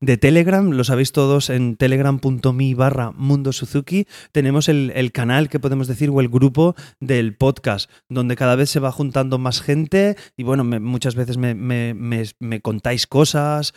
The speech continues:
eh, nos ponemos información unos a otros y nos vamos ayudando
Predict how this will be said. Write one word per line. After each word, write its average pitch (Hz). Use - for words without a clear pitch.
eh, 123
nos 120
ponemos 127
información 120
unos 127
a 123
otros 139
y 139
nos 120
vamos 123
ayudando 135